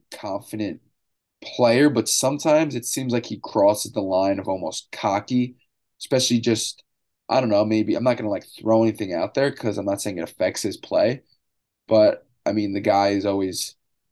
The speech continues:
smoking cigars, like, maybe lay off the cigar a little bit and, you know, like, throw a touchdown in, in the fourth quarter of a playoff game, and then, like, you could smoke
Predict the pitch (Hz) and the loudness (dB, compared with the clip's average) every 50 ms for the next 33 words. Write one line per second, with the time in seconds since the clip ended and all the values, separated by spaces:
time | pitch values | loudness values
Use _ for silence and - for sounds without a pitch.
0 | _ - - - - - 117 113 113 113 - 110 104 101 98 87 82 - - - | _ -14 -10 -8 -4 0 2 2 2 4 2 0 0 0 -4 -8 -10 -10 -8 -4
1 | - - 110 90 85 90 92 104 107 101 98 90 87 87 87 87 85 - - - | -2 -2 -2 0 2 4 6 8 6 6 4 0 -2 0 0 0 0 -4 -8 -6
2 | 101 104 101 98 98 98 98 104 113 _ _ _ _ _ _ _ _ _ _ - | -2 0 0 0 0 0 -2 -2 -4 _ _ _ _ _ _ _ _ _ _ -2
3 | 98 107 113 113 120 123 123 123 120 120 117 117 - - _ _ - 120 113 - | 0 4 4 6 6 6 8 8 8 6 4 2 -6 -16 _ _ -8 -6 -6 -4
4 | - 123 110 - - 95 98 110 123 127 120 110 113 113 113 101 - - 98 110 | -4 -4 -4 -2 2 4 6 6 6 6 6 4 4 4 2 0 -2 -4 -4 -4
5 | 135 - - 113 113 110 110 113 117 117 117 - - _ _ _ _ _ _ _ | -4 -4 -6 -6 -6 -4 -2 -2 -2 -4 -6 -10 -12 _ _ _ _ _ _ _
6 | _ _ _ _ _ _ - 110 117 120 120 123 120 - - 123 117 - - - | _ _ _ _ _ _ -4 0 2 4 4 2 0 -2 -2 -4 -4 -4 -2 0
7 | 123 123 123 120 117 - - 113 110 110 107 - - - 120 120 117 - - - | 0 2 2 0 -2 -4 -4 -6 -4 -4 -6 -6 -4 -2 -2 -2 -2 -2 -4 -4
8 | 120 123 120 120 117 98 95 - - - - 113 120 127 131 120 107 - - 107 | -2 0 0 0 0 -2 -4 -6 -8 -6 0 2 4 6 6 6 6 4 0 -4
9 | 104 107 101 95 90 87 92 98 107 104 101 98 95 92 92 90 85 - _ 101 | -4 -4 -4 -6 -6 -2 0 0 2 2 0 -2 -4 -4 -6 -6 -6 -8 _ -6
10 | 107 107 110 113 107 - - - 92 85 - | -6 -6 -4 -6 -8 -8 -8 -8 -8 -10 -10